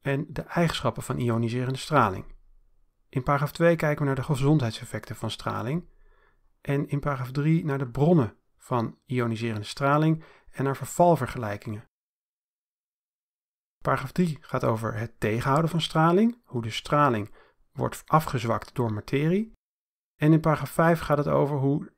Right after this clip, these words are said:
straling en radioactiviteit afneemt in de tijd, het verval van kernen in de tijd en activiteit. En paragraaf zes tenslotte past dat alles toe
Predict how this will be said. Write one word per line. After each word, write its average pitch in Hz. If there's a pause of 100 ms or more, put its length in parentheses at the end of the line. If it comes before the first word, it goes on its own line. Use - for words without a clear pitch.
(120)
straling 131
en 123
radioactiviteit 120
afneemt 143
in 151
de 151
tijd, 98
het 110
verval 131
van 120
kernen 147
in 127
de 123
tijd 120
en 123
activiteit. 113 (720)
En -
paragraaf 165
zes 160
tenslotte 135 (560)
past 165
dat 135
alles 147
toe 135